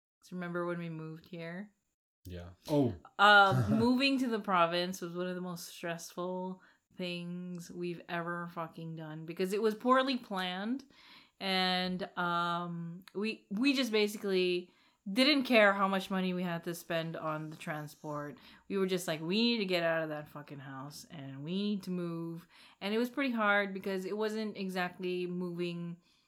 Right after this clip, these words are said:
Speaker 1: to a different part of the city. It was,
Speaker 2: Yeah.
Speaker 1: like, three hours away, and we had to deal with several trucks and moving vans or whatever. And <clears throat> we didn't sleep at all. Like, we went from the morning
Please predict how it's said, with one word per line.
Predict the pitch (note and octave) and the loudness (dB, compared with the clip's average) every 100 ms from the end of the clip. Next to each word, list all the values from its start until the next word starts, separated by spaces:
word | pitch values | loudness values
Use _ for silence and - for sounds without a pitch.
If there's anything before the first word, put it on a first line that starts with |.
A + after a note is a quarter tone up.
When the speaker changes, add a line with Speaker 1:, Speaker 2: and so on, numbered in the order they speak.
| _ - - | _ -20 -4
Speaker 1:
to | G3+ F#3+ | 0 0
a | |
different | F3+ F3+ F3 | 0 -4 -2
part | E3+ | -2
of | D#3+ D#3+ | -2 -8
the | |
city. | - D#3 B2+ - | -10 -10 -10 -10
It | E3 | -8
was, | E3 | -6
Speaker 2:
Yeah. | D#3+ | -4
Speaker 1:
like, | D#3 D3 D#3 _ | -6 -6 -16 _
three | - F3+ F#3 | -2 2 2
hours | E3+ D#3 D3+ E3 | 2 0 -4 -8
away, | D3 B2 - - | -10 -12 -16 -18
and | - D3+ | -12 -10
we | D#3 | -4
had | E3 E3+ | -2 -2
to | F#3 | -4
deal | F3+ F3 | -2 -2
with | E3+ E3+ | -2 -6
several | - E3+ E3+ F3+ | -2 -2 -2 -8
trucks | F3 D#3+ C#3 - - | -8 -10 -10 -12 -10
and | D#3 D#3 E3 - - - - | -8 -8 -12 -18 -20 -20 -4
moving | G3+ G3 F3+ E3+ | 0 2 0 0
vans | D#3 D3+ D#3 | 0 0 -6
or | D#3+ | -10
whatever. | C#3 C3+ B2+ C3+ F3 _ _ _ _ _ _ _ - - - | -10 -12 -12 -16 -20 _ _ _ _ _ _ _ -20 -20 -6
And | F#3 F#3+ F#3+ F#3+ F#3 _ - - _ _ _ _ _ _ - | 0 2 4 2 -2 _ -20 -20 _ _ _ _ _ _ -6
<clears throat> | A#3+ A#3 F#3 E3+ - _ _ _ _ _ _ _ _ _ - _ _ - | 0 0 0 -6 -14 _ _ _ _ _ _ _ _ _ -20 _ _ -4
we | G#3+ C4 | 2 4
didn't | F4+ D4 | 4 2
sleep | - G#3 B3 A#3+ | 0 0 0 2
at | F3+ | 4
all. | F3+ F3+ E3 | 4 4 4
Like, | F3 F3+ F3+ | 2 0 0
we | G3 G#3+ A3+ | -4 -4 -2
went | A#3 A3 A3+ | 2 2 0
from | - G3 F#3+ F#3 F#3 F#3 F3+ F#3 - | -4 0 2 2 0 -2 -6 -10 -8
the | F#3 F#3 | -4 -2
morning | F3+ F#3+ G3+ G#3+ A3 A#3 A3 | 0 0 0 0 0 0 -2